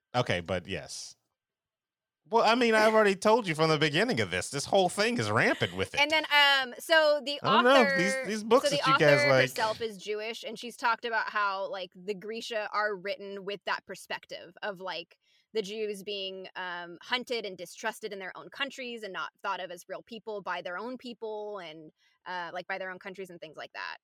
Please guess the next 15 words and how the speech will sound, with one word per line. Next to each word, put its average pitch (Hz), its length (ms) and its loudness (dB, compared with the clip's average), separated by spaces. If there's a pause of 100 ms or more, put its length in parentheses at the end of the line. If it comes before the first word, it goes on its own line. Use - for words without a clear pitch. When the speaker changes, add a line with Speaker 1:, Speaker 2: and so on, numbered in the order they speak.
(1120)
Speaker 2:
So 208 100 -10
that's 214 160 -4
a 214 60 -4
little 208 200 -4
bit 202 120 -6
where 160 120 -12
that 143 160 -10
comes - 200 -18
from - 220 -16
and, 185 100 -16
like, 175 200 -12
that - 160 -10
kind 143 140 -12
of - 60 -16
perspective. - 560 -18